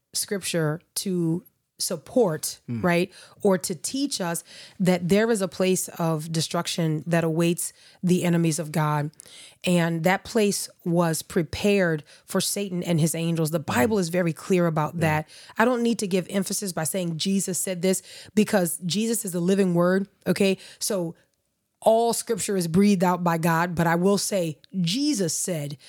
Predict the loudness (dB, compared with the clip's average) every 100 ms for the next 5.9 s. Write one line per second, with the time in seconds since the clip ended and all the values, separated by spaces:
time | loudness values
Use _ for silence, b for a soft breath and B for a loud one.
0 | B 2 2 2 -2 0 2 2 -2 B
1 | B -4 -4 -6 0 2 2 -2 B B
2 | 0 2 2 -2 -6 -6 0 2 2 2
3 | 0 0 0 2 2 2 0 -6 0 0
4 | 0 -4 B B -4 -2 -2 -2 -2 -2
5 | -6 0 2 2 2 0 2 0